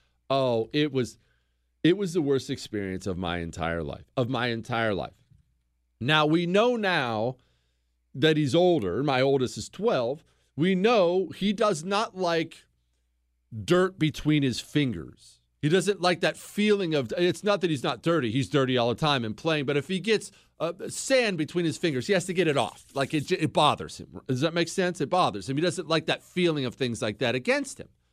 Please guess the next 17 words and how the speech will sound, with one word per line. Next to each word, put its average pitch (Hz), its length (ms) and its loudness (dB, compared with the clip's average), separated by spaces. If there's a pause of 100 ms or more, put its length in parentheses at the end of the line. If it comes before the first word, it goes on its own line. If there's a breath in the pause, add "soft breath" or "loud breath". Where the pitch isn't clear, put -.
(440)
So - 160 4
we, 196 220 2
we 190 200 2
know 226 380 4
now 208 540 2
what 156 240 0
he 170 80 -4
was 160 220 -2
going 151 320 0
through 139 180 -2
back 123 340 -2
then. 214 300 -2 (600)
But 165 120 2
my 170 160 2
oldest 214 520 0
would 165 280 2
not 165 560 -2